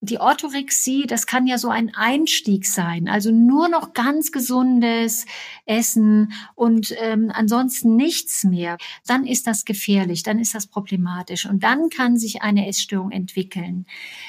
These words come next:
Jede Person soll natürlich essen dürfen, was sie will und, ähm, es darf ja auch nicht das Diktat der Psychotherapeuten sein oder der Ernährungstherapeuten, dass wir, dass vorgegeben wird, was zu essen ist. Aber,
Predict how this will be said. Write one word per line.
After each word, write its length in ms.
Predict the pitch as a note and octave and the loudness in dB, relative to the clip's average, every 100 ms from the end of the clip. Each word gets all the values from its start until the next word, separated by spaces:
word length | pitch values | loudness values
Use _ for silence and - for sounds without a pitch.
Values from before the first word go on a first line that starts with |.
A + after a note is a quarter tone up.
| - _ | -20 _
Jede 220 | A3 A#3+ | -2 -2
Person 960 | C4 G#3 G3+ - A#3 C#4+ D#4 A3 F#3 - - _ _ _ | 0 -2 -2 0 0 2 4 4 2 -4 -16 _ _ _
soll 280 | - A#3 A#3+ | 0 2 4
natürlich 560 | A3 - A3 G#3 G#3+ | 2 0 0 -2 -2
essen 280 | A3 - A3+ | -4 2 2
dürfen, 400 | G#3 G#3 G#3 G3 | 4 0 0 0
was 160 | F#3 - | 0 -4
sie 260 | F#3 E3+ | -4 -2
will 380 | A3 C#4+ A3 F#3 | 0 2 2 0
und, 320 | G3+ G3+ G3 - | 0 0 -2 -8
ähm, 340 | G3+ G3+ G3 G3+ | -4 0 0 -2
es 120 | - | -2
darf 220 | G3+ G3+ | -2 -2
ja 120 | G#3 | -2
auch 60 | G#3 | 2
nicht 260 | G3+ G3 G3+ | 2 2 -2
das 180 | G3 | -4
Diktat 560 | - G3+ - G3+ G3+ G#3 | -4 -8 -4 0 2 0
der 80 | G3+ | -4
Psychotherapeuten 1040 | - C4+ C#4 B3+ G3+ F#3+ F#3+ F#3 F3+ F#3+ | -4 -4 -4 -2 -2 -2 -4 -4 -2 -2
sein 340 | F3 F#3 F#3+ F#3+ | -2 -4 -4 -6
oder 220 | F#3+ F#3 | -6 -6
der 260 | F#3 F#3 | -6 -6
Ernährungstherapeuten, 2000 | G3+ F#3 F#3+ A3+ A#3 G#3 - - - - - - - G3 G3 - F#3 F#3+ F#3+ G3+ G3 | -6 -4 -2 -2 -2 -2 -4 -8 -16 -18 -20 -10 -4 -2 -2 -4 -2 -2 0 2 2
dass 240 | F#3+ - | -2 -2
wir, 320 | G3+ F#3+ F#3 F#3 | 0 0 0 -4
dass 180 | F#3+ | -8
vorgegeben 600 | - G#3 G#3 G3 G3 F#3+ | 0 2 2 0 0 0
wird, 180 | F#3 F#3 | -2 -6
was 180 | F#3 - | -8 -8
zu 160 | - - | -6 -4
essen 380 | B3 - G3 | -4 0 -2
ist. 300 | G3 F#3 - - | -2 -6 -8 -2
Aber, 500 | G3 A3+ A#3+ C#4 | 0 2 2 0